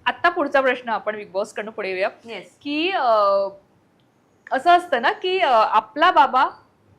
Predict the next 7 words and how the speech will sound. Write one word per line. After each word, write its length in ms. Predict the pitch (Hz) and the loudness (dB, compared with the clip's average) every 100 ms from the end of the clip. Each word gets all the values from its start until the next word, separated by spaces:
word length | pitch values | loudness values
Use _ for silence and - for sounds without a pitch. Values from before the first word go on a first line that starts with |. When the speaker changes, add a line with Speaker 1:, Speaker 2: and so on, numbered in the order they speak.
| _ _ | _ _
Speaker 1:
स्टार 280 | - 269 277 | 2 4 4
आहे, 140 | 220 | 2
ह्याला 200 | 214 214 | -2 -6
चार 280 | 277 214 180 | -4 -2 -2
लोक 240 | 240 277 320 | -4 -8 -4
ओळखतात. 520 | 214 185 226 - 160 | -2 -4 -4 -8 -8
Speaker 2:
हम्म. 320 | 226 208 185 | -10 -16 -18